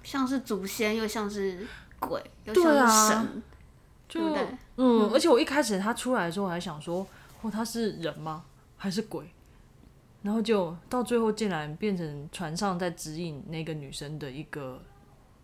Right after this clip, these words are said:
Speaker 2: 角色。
Speaker 1: 我们这样会不会破梗啊？
Speaker 2: 应该没关系吧，反正就是雷啊。<laughs> 我前面应该先讲说，“嗯，这部片子有雷。”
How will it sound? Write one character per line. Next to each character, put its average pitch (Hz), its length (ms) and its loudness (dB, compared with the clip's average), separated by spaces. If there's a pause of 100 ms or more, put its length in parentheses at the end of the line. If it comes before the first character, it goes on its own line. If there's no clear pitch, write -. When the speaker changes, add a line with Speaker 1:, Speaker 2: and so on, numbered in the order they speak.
(140)
Speaker 2:
角 165 200 -6
色。 135 280 -12 (480)
Speaker 1:
我 233 60 -6
们 214 100 -2
这 247 80 -4
样 233 140 -2
会 220 80 -6
不 262 60 -12
会 - 40 -14
破 262 200 -8
梗 - 100 -16 (100)
啊？ 277 60 -10 (960)
Speaker 2:
应 277 60 -4
该 330 320 12
没 311 140 12
关 220 200 12
系 202 140 12
吧， 208 160 12
反 196 220 10
正 240 40 4
就 277 60 4
是 269 160 4
雷 165 240 6
啊。 170 180 6 (580)
<laughs> 247 520 12
我 247 80 12
前 262 180 12
面 302 120 10
应 302 40 6
该 302 120 12
先 311 180 6
讲 190 180 8
说 220 140 6
，“嗯， 208 180 6
这 214 120 4
部 208 160 0
片 196 180 6
子 160 100 -4
有 143 180 -6
雷。” 139 280 -6